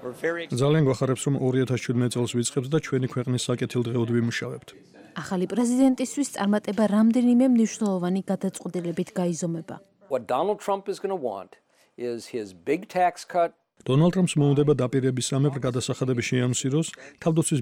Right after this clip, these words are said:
Speaker 1: ბიუჯეტის გაზრდასთან და ინფრასტრუქტურულ გეგმასთან ერთად, რაც პირველი ასი დღის შემდეგ გამარჯვების გამოცხადების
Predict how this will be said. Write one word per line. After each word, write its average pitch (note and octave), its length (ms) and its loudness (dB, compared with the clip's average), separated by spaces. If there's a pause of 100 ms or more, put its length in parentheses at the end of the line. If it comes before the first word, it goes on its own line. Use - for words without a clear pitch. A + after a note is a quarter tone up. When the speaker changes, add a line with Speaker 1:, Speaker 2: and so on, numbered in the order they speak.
Speaker 1:
ბიუჯეტის B2 480 2
გაზრდასთან B2 640 0
და C#3+ 40 0 (160)
ინფრასტრუქტურულ C3 680 0
გეგმასთან A#2+ 460 0 (100)
ერთად, A#2+ 240 -8
რაც F#3 140 2 (380)
პირველი D3+ 360 4
ასი B2 200 0
დღის A#2+ 200 0
შემდეგ C3+ 260 0 (140)
გამარჯვების B2+ 560 2
გამოცხადების B2+ 580 0